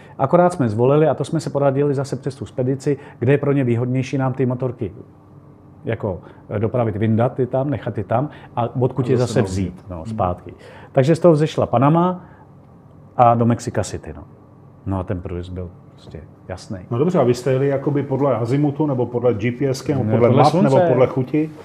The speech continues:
Speaker 1: No, my jsme věděli, že musíme do Mexica City. To bylo jediné,
Speaker 2: Takže
Speaker 1: co
Speaker 2: byl
Speaker 1: jsme
Speaker 2: jasný
Speaker 1: věděli.
Speaker 2: směr, jako, jo?
Speaker 1: Směr byl jasný.
Speaker 2: No.
Speaker 1: No a potom podvědomě jsme pochopitelně,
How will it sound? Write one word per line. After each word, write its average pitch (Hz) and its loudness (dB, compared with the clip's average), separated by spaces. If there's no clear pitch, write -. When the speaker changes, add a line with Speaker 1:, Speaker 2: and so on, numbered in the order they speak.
Speaker 1:
No, 117 0
my 127 2
jsme 147 2
věděli, 135 6
že 143 -2
musíme 147 0
do 151 2
Mexica 156 -2
City. 175 -8
To 110 -4
bylo 123 6
jediné, 135 6
Speaker 2:
Takže 135 6
Speaker 1:
co 143 6
Speaker 2:
byl 160 10
Speaker 1:
jsme 156 12
Speaker 2:
jasný 185 8
Speaker 1:
věděli. 147 6
Speaker 2:
směr, 117 4
jako, 104 0
jo? 98 -2
Speaker 1:
Směr 120 2
byl 135 4
jasný. 143 -2
Speaker 2:
No. 113 -6
Speaker 1:
No 202 10
a 190 8
potom 185 4
podvědomě 165 6
jsme 170 -2
pochopitelně, 143 2